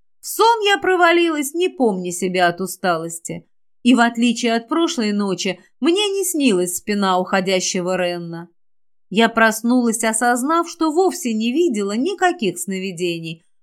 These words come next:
поэтому впервые за последние два дня порадовалась и решила отныне придерживаться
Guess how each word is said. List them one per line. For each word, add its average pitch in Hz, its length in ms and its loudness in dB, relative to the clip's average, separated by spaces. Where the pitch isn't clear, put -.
поэтому 440 540 2
впервые 240 520 2
за 214 120 -2
последние 226 720 0
два 226 240 2
дня 320 300 -2
порадовалась 190 840 2
и 247 180 2
решила 254 480 4
отныне 240 360 2
придерживаться 208 960 -2